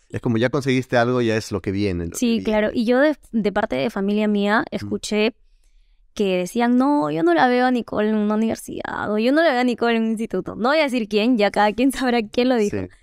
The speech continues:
Speaker 2: Pero yo dije, "No, o sea, yo puedo,
Speaker 1: Ujú.
Speaker 2: yo puedo". Entonces mi hermano me dice, "¿Sabes qué? Ya, mi mamá también. Si es algo que tú quieres, hazlo. Hazlo. Y si de repente no terminas por tu mismo trabajo, pero lo intentaste y estás ahí y aprendiste".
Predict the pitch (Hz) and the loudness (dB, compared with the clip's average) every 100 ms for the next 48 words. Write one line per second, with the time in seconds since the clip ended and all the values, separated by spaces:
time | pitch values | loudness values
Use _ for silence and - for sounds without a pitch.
0 | _ _ 233 214 208 190 180 - - _ | _ _ 0 2 4 2 0 -2 -8 _
1 | _ - 220 220 214 196 - 196 185 196 | _ -4 0 0 0 -2 -2 -4 -4 -2
2 | 180 - - _ - - 262 254 370 220 | -2 -6 -12 _ -20 -2 -2 2 2 2
3 | 185 _ _ 95 92 90 196 269 196 170 | -4 _ _ -16 -16 -10 -2 -2 0 -4
4 | 165 - _ _ _ - 233 220 240 240 | -4 -12 _ _ _ -4 0 2 0 0
5 | 240 262 247 208 220 220 214 240 311 - | -2 -2 -2 -2 -2 -2 -4 -2 -2 -2
6 | 339 302 269 208 240 233 214 214 190 180 | 0 0 0 -2 0 2 2 0 -2 -2
7 | 180 190 285 349 330 311 285 - 302 381 | -4 -4 -4 -2 0 0 -2 -4 -2 -2
8 | - 226 202 _ _ - _ _ _ - | -2 -4 -6 _ _ -20 _ _ _ -4
9 | - 320 285 226 220 - 226 233 226 226 | 2 4 4 4 0 0 0 2 2 2
10 | 277 285 302 294 294 294 294 285 294 254 | 0 2 4 2 2 2 2 2 2 0
11 | 247 220 - 233 269 285 254 262 254 302 | 0 0 0 0 2 2 2 2 2 -2
12 | - _ - 220 214 214 214 214 262 285 | -4 _ -6 0 2 2 0 -2 2 2
13 | - - 190 196 196 269 269 240 277 247 | 2 -4 -2 -2 -2 -4 0 0 0 0
14 | 214 202 196 196 262 - - | 0 0 -4 -2 -4 -6 -8